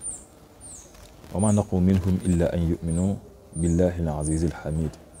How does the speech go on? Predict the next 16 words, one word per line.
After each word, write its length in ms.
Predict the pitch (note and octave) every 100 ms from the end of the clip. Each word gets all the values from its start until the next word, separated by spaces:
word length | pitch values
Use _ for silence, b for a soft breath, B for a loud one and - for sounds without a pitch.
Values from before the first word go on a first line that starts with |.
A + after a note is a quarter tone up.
| -
Dañoo 180 | - G#2+
gëm 200 | G2+ G2
Yàlla 240 | F2+ D#2 D#2+
rek, 120 | F2 F2+
di 120 | E2
ko 100 | F2
jàmm, 340 | D#2+ D2+ D2+ - - - - - - - - - - - -
rek 160 | G2+ G#2
moo 160 | F#2+
war 100 | E2+ F2
ñu 100 | E2+
leen 140 | E2
di 60 | D#2+
jéem 180 | E2+ D#2+
a 40 |
mbugal. 280 | E2 F2 D2+